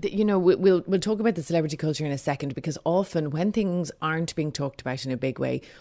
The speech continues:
we look to people who are talking about them, and often in this world, in this area, it is celebrities. But s-, some of those procedures, as you said, June, are really serious, okay? So w-, what is your advice then? Is it the same as what Katrina's saying for people to find the right people?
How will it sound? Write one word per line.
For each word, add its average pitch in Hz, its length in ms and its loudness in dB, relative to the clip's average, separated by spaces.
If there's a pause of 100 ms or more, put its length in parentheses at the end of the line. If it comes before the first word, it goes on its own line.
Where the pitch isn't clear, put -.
(120)
we 185 120 6
look 165 260 4
to 170 100 0
people 151 320 -2
who 151 160 2
are 143 160 0
talking 139 340 -4
about 131 220 -4
them, 139 120 -6
and 139 120 -4
often 135 220 -6
in 139 100 -2
this 160 200 -4
world, 139 260 -2
in 151 120 -4
this 160 260 -2
area, 135 320 -4
it 135 140 -2
is 127 300 -4
celebrities. 135 500 -4 (640)
But 170 220 0 (120)
s-, - 240 -8
some 220 220 -4
of 254 60 -2
those 220 120 -6
procedures, 143 460 -8
as 135 140 -8
you 135 80 -8
said, - 200 -14
June, 147 220 -10
are 143 140 -8
really 160 300 2
serious, 123 560 -6
okay? 160 280 -2 (260)
So 196 140 0
w-, 170 180 2 (100)
what 196 320 -2
is 175 140 0
your 160 120 4
advice 135 360 -4
then? 131 200 -6
Is 131 140 -6
it 131 80 -8
the 139 80 -10
same 170 260 0
as 160 160 -6
what 147 140 -6
Katrina's 143 360 -6
saying 131 480 -8
for 156 160 -4
people 143 360 -4
to 139 120 -8
find 139 340 -2
the 135 80 -2
right 139 260 4
people? - 340 -6